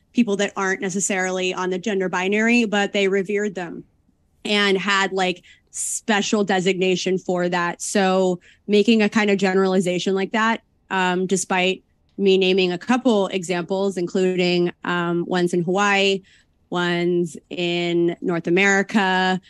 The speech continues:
There's also an example of, um, one in, um, Prague where they've, like,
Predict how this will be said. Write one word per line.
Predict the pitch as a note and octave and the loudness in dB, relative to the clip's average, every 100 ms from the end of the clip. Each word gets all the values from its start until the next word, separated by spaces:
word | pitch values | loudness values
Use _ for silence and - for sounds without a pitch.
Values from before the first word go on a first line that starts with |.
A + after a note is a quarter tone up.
| - - | -12 0
There's | F#3 A3 | 2 4
also | G3 G3+ A3 G3+ G3 G3 | 2 2 4 4 4 2
an | G3 | 2
example | G3 F#3+ F3+ F#3+ F#3+ F#3+ - | 2 2 0 2 2 2 0
of, | F#3+ F#3 F3+ F3 F#3+ | 0 0 0 -2 -2
um, | F#3 F3+ | 0 0
one | F#3 F#3+ | 2 2
in, | F3+ F3+ | 2 0
um, | F#3+ F3 F3 | 0 0 -2
Prague | - F#3+ F3 F3+ F#3+ | -4 -2 0 0 0
where | F#3+ | -2
they've, | F3+ F3+ F3+ E3+ | 0 0 0 -4
like, | F#3 F3+ | -4 -4